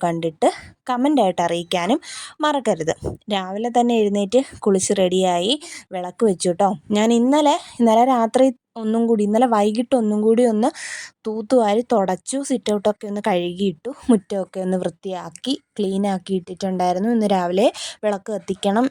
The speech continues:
എന്നുള്ളൊരു പ്ലാനിങ്ങോടെ തന്നെ. അപ്പോൾ അതുകൊണ്ട് രാവിലെ നല്ല neat and clean ആയിട്ട് വീടൊക്കെ കിടപ്പുണ്ടായിരുന്നു കേട്ടോ. അപ്പോൾ വിളക്കൊക്കെ വെച്ച് കഴിഞ്ഞിട്ട് ഇനി കുറച്ച് മേക്കപ്പിലോട്ട് പോവാം അല്ലേ?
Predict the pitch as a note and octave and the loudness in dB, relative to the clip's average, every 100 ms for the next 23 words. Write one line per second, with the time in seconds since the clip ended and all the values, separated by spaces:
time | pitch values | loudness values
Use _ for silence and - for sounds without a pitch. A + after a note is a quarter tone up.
0 | A#3 G3 F#3+ F#3+ F#3+ A3 G#3+ F3 F3 F3+ | 0 0 2 2 2 2 2 0 -2 -4
1 | F3+ E3+ E3 - E3+ E3 A#3 - - - | -4 -4 -6 -8 -8 0 0 0 -8 -20
2 | - F3+ E3+ F3 G3 - F#3 F3+ G3 G3+ | -20 -18 -2 2 2 0 -6 -2 0 0
3 | G#3 B3+ - - G#3 F#3+ F3 F#3 G#3+ A3+ | 2 0 -2 -12 -2 0 2 4 4 2
4 | F#3 G3+ G3+ F#3 F#3 - G#3+ A#3+ G3+ F3+ | 2 2 0 -2 -4 -8 -14 -2 0 0
5 | F3+ F#3 F3 E3+ D#4 - - G3 E3 F3+ | -2 -2 -2 0 -2 -2 -4 -2 0 -2
6 | G3+ F#3+ E3+ - F#3 F3 E3 E3 F3 E3+ | -2 0 -2 -2 -4 -2 -2 -2 -4 -2
7 | G3 - - - - - - _ _ C4+ | -4 -6 -14 -14 -16 -20 -20 _ _ -4
8 | C4+ D4+ C4 B3+ C#4+ D4 C4 B3+ D4 C4 | 0 4 4 4 2 6 4 2 -4 -4
9 | G#3+ G#3+ G#3 C#4+ F4+ - - - D#4+ G4+ | -2 -4 -2 -2 -2 -2 -4 -2 0 2
10 | E4+ B3 B3+ B3 F#3+ F3+ F#3+ G3 F#3 F3+ | 2 2 2 2 2 0 -2 2 2 2
11 | F#3 E3+ E3+ E3+ F#3+ | -2 -2 0 0 0